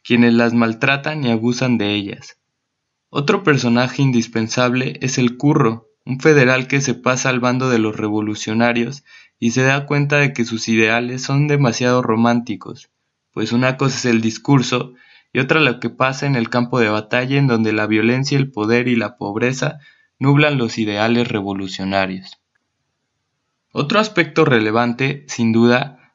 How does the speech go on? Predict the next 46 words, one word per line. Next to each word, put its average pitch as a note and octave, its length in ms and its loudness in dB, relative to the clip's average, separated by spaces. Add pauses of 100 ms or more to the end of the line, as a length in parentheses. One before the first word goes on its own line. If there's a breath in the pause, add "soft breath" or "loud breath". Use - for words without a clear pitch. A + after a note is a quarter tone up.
es C3+ 100 -2
la E3 120 2
forma D#3+ 300 0
en D3+ 100 2
la A#2+ 140 0
que A#2 80 -6
está B2 180 -6
escrita A2+ 420 -2
la G#2 140 -2
novela, A2 560 -2 (240)
la G#2+ 100 -8
oralidad, A2 720 0
la A2+ 140 -10
forma B2 340 -4
de A2 120 0
hablar A#2 400 0
de A2+ 100 -6
los G#2+ 200 -4
de G#2 100 -4
abajo. G#2 460 -8 (1900)
Es D#3 220 0
importante C3+ 640 -2
mencionar A#2 640 -2
que B2+ 100 -4
Mariano B2 420 2
Azuela C3+ 400 2
vivió B2 260 0
el C3+ 120 -2
movimiento B2 580 0
desde G#2+ 220 -2
el G#2 80 -4
interior G#2 500 -4
de A2 80 -2
la G2+ 140 -2
revuelta, A#2+ 580 -2 (400)
pues B2 180 0
se A#2+ 120 2
desempeñaba A#2+ 720 2
como B2 240 0
doctor A2 380 -2
en C#3+ 100 2
la A#2+ 120 0
fracción C3 500 -2
de C#3 100 2
Francisco A2+ 640 -2
Villa, G#2 380 -4